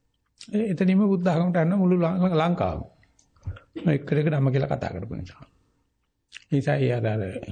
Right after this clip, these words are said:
සීයේ බලමයි මේ පොතේ ඒ ස්වාමීන් කියනවා යක්කුණ්ඩත් ඕනේ යකෙක්ගේ නම කියලා කතා කරොත් ඌ බය වෙනවා. දිව්වොත් පස්සේ එළවනවා. ඌ දන්නවා මේ කොන්දපණ නැති එකෙක් කියලා.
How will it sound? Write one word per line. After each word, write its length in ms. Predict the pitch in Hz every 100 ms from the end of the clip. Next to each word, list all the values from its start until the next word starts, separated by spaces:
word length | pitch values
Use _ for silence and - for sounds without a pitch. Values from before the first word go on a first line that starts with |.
| - _
සීයේ 360 | - - 139 143
බලමයි 340 | 143 143 135
මේ 120 | 135
පොතේ 320 | 127 127 156 226 - - - - _ _ _ _ _ _ _ _ -
ඒ 100 | 151
ස්වාමීන් 380 | 139 135 139 139
කියනවා 220 | 143 156
යක්කුණ්ඩත් 560 | 151 - 170 160 110 - - - _ _
ඕනේ 320 | 147 151 175
යකෙක්ගේ 320 | 147 156 165
නම 160 | 151 139
කියලා 240 | 147 160
කතා 220 | 160 156 180
කරොත් 200 | 208 202
ඌ 100 | 170
බය 140 | 117
වෙනවා. 320 | 82 92 117 - _ _ _ _ _ _ _ _ _ _ _ -
දිව්වොත් 460 | 139 180 208 269
පස්සේ 320 | - 185 - 180
එළවනවා. 300 | 120 110 120
ඌ 120 | 170
දන්නවා 300 | 143 151 165
මේ 160 | 147 139 131 147 208 -
කොන්දපණ 420 | - 139 123 120
නැති 200 | 110 113
එකෙක් 180 | 107 95
කියලා. 320 | 85 -